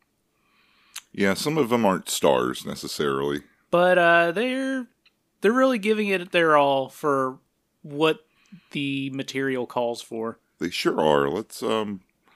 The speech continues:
Speaker 1: let us look once again and gaze upon the ancient crystal and part the mists of time and look back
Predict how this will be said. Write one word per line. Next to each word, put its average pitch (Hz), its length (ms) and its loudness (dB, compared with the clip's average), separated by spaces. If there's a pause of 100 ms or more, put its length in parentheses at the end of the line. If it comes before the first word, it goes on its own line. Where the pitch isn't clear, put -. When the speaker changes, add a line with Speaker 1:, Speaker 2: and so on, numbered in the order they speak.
(460)
Speaker 1:
let 92 120 -4
us 104 120 -8
look 104 220 -2
once 101 220 -2
again 90 720 -2
and 85 100 -6
gaze 82 300 0
upon 78 580 -2 (1080)
the 80 380 -6
ancient 87 500 -4 (880)
crystal - 760 -6 (180)
and 73 180 -12
part 92 360 2
the 80 180 0
mists 85 420 -6
of 95 120 -16
time 65 480 -4 (720)
and 78 180 -8
look 76 220 -6
back 67 380 -2